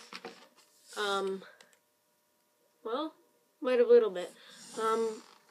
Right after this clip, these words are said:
it might have balled that a little bit, the he-, inner hex of the wheel, but, uh, luckily it didn't do that a lot, and, um, but yeah, so that went wrong with my truck. Um, also what went wrong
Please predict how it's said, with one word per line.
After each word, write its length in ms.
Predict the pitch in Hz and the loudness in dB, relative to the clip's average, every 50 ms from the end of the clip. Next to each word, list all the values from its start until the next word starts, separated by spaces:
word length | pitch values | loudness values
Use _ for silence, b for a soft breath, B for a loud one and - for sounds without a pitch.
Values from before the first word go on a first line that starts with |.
| - - | -6 -2
it 120 | 240 254 254 | 0 2 2
might 200 | 254 285 294 277 | 2 2 2 2
have 300 | 285 240 220 214 220 247 | 2 0 -2 -4 -2 0
balled 300 | 247 240 247 254 247 240 | 2 4 4 4 4 2
that 200 | 254 262 269 269 | 2 0 0 -2
a 60 | 285 | -4
little 220 | 277 285 285 285 | -4 -4 -4 -4
bit, 240 | 254 294 311 - - _ _ _ _ _ - | -2 -2 -4 -4 -6 _ _ _ _ _ -8
the 100 | 240 214 | -8 -8
he-, 260 | 208 - 254 233 - - | -4 -4 -4 -6 -2 4
inner 240 | - 240 240 247 233 | 6 6 8 6 6
hex 320 | 233 240 233 254 - - 254 | 4 2 0 0 0 -2 -2
of 120 | 233 208 | -2 -2
the 80 | 208 202 | -2 2
wheel, 320 | 214 233 262 302 311 302 - - | 4 4 4 4 0 -4 -4 -2
but, 240 | 233 220 214 - | -2 -2 -2 -2
uh, 220 | 233 220 208 208 214 - _ - B 226 B B B B B B B B - - - - _ _ | -4 -4 -4 -4 -6 -2 _ 0 B 0 B B B B B B B B -6 -6 -8 -14 _ _
luckily 380 | - 214 240 254 - 269 262 254 | 2 2 2 4 4 4 4 4
it 80 | 254 254 | 4 4
didn't 240 | 269 262 262 247 | 2 0 0 -2
do 100 | 262 262 | -2 0
that 240 | 254 254 247 233 220 | 2 4 4 4 4
a 20 | 220 | 4
lot, 340 | 240 262 247 226 233 - - - - - | 4 4 4 2 0 -4 -8 -18 -4 0
and, 300 | 247 240 226 226 220 214 | 2 2 2 2 0 0
um, 400 | 220 220 220 214 208 214 214 208 202 B B B B B B - - - _ _ _ _ _ _ _ | -2 -2 -2 -2 -2 -4 -4 -6 -8 B B B B B B -18 -18 -20 _ _ _ _ _ _ _
but 220 | - 240 233 - | 2 2 2 2
yeah, 300 | 226 240 269 277 262 254 | 0 0 2 2 2 2
so 240 | 247 - - 226 226 | 2 0 0 2 4
that 240 | 226 247 269 285 - | 6 6 6 6 4
went 160 | 285 269 - | 0 0 2
wrong 260 | 226 240 233 233 226 | 4 4 4 4 2
with 80 | 226 220 | 0 -2
my 180 | 220 208 190 | -2 -4 -6
truck. 440 | 185 - - 254 254 - - - - - - _ _ _ _ _ _ _ _ - - _ _ _ - - - - - - - - - - - - - | -6 -2 0 0 0 0 -2 -8 -20 -20 -20 _ _ _ _ _ _ _ _ -20 -20 _ _ _ -20 -20 -20 -20 -20 -20 -20 -20 -20 -20 -16 -10 -8
Um, 500 | 294 262 254 254 254 262 262 262 269 269 B B B B B B B - | -6 -4 -4 -4 -2 -4 -4 -4 -6 -8 B B B B B B B -2
also 380 | - 269 302 302 - 320 311 | 0 0 0 0 -2 -2 2
what 160 | 294 285 254 233 | 2 2 4 4
went 160 | 240 226 226 | 2 0 0
wrong 400 | 214 208 208 214 226 285 330 | 0 2 4 4 4 4 2